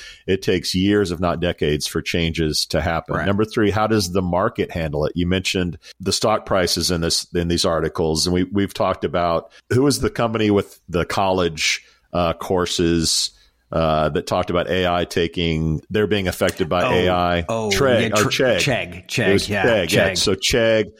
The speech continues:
Speaker 1: stock, stock crashes, uh, from, from that pers-, um, from that, from that news. Uh, number four, whether or not job creation and upskilling can happen fast
Speaker 2: Mm-hmm.
Speaker 1: enough to keep the pitchforks at bay.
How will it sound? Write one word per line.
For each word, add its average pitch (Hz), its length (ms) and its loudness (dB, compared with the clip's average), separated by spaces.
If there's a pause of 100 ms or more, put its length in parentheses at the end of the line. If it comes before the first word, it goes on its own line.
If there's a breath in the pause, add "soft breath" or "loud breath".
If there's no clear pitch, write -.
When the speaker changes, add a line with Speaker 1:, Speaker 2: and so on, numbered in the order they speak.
(220 soft breath)
Speaker 1:
stock, - 460 0 (140)
stock 101 340 0
crashes, 92 720 0
uh, 85 480 2
from, 87 360 -2
from 90 220 -4
that 90 260 -2
pers-, - 340 -4 (320)
um, 80 380 -2 (140)
from 85 200 -4
that, 87 280 -2 (120)
from 90 160 -2
that 113 200 0
news. 104 400 2 (340 loud breath)
Uh, 95 160 2
number 110 240 0
four, 120 260 2
whether 120 240 2
or 117 60 0
not 95 180 0
job 98 300 2
creation 98 500 0
and 85 120 0
upskilling 92 560 0
can 90 100 -2
happen 87 340 0
fast 90 360 2
Speaker 2:
Mm-hmm. 98 80 0
Speaker 1:
enough 92 340 2
to - 80 -8
keep 85 440 -2
the 87 100 -4
pitchforks 87 720 -2
at 82 180 -4
bay. 87 500 0